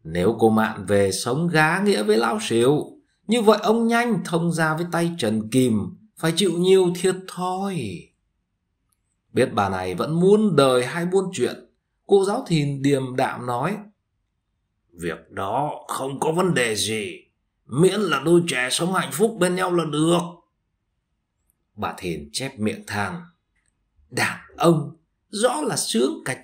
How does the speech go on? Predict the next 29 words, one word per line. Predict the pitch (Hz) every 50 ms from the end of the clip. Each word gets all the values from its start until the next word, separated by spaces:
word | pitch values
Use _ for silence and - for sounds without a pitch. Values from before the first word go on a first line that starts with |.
| _ -
trên | - 254 254 240 240
lẫn | 233 247 240 247 226
dưới, | 202 226 226 254 294 - - - - _ _ _ _ _
sướng | - - - 262 285 302 285 -
từ | 226 220
lúc | 233 294 330 330 - -
trẻ | 156 147 143 143 156 165
đến | 190 208
lúc | 285 349 330 -
vào | 127 123 113
họ. | 117 101 107 110 104 - - - - _ _ _ _ _ _ _ _ _ _ _ _ _ _ _
Lão | - 87 98 107 123 135
Sửu | - 113 110 107 107 107 110
năm | 120 135 139 147
nay | 151 151 156 151 147 139
sáu | - - 135 151
mươi | 175 202 190 185
lăm | 190 190 190 175 175
tuổi | 165 139 127 123 123
rồi, | 117 131 139 147 143 135 131 120 110 104 98 - - - _ -
tự | 233 226 202
nhiên | 214 233 254 254 233
lại | 220 175 147
vợ | 151 165 175 165 170 175 180
lẽ, | 196 196 202 254 320 311 - - _ _ _ _ -
con | - 311 302 302 -
thêm | 294 285 285 247
đàng | 175 180 185 190 190 196 196
hoàng. | 196 202 196 196 196 190 190 190 190 -